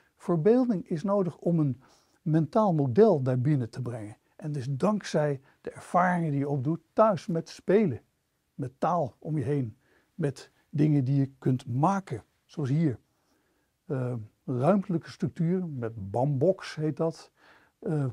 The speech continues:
waarmee je ruimtelijke structuren maakt, die stimuleren het grootste deel van de hersenen. Rechts parietaal en andere structuren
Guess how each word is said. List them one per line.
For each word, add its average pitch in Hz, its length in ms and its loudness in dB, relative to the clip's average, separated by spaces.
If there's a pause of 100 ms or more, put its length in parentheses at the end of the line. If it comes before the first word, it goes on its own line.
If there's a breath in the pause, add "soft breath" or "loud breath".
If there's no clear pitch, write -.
(100)
waarmee 165 320 2
je 135 200 -2
ruimtelijke 135 400 -2
structuren 180 580 -4
maakt, 190 320 -8 (280 soft breath)
die 156 320 -2
stimuleren 165 840 2 (100)
het 175 160 0
grootste 214 520 2
deel 117 240 2
van 131 220 -4
de 123 100 -2
hersenen. 123 460 -6 (1000)
Rechts - 440 -8
parietaal 170 720 -2
en 139 120 -4
andere 175 320 -2
structuren 175 600 0